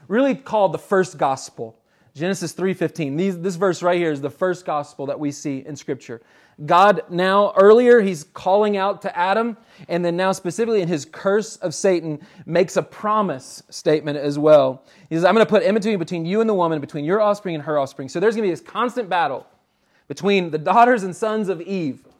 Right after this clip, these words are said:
human beings, and Satan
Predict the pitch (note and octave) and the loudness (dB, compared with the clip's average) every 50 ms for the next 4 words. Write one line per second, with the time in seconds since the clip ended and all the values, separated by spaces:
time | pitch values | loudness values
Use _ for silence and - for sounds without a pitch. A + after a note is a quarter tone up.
0 | _ _ _ - A3 B3 B3+ G#3+ A#3+ G#3+ D#3 - - - - - - - _ _ | _ _ _ 0 2 2 4 4 4 2 2 0 -4 -12 -20 -20 -20 -20 _ _
1 | _ _ _ _ _ _ _ _ _ _ _ _ _ E3 F3 F#3+ F#3+ F3+ F#3 F#3+ | _ _ _ _ _ _ _ _ _ _ _ _ _ 0 2 2 2 2 2 0
2 | D3+ - - _ _ - - - A3+ A3 G#3 F#3+ E3 - D#3 C3 B2+ | -2 -6 -10 _ _ -20 -4 2 4 4 6 4 2 -2 -8 -10 -12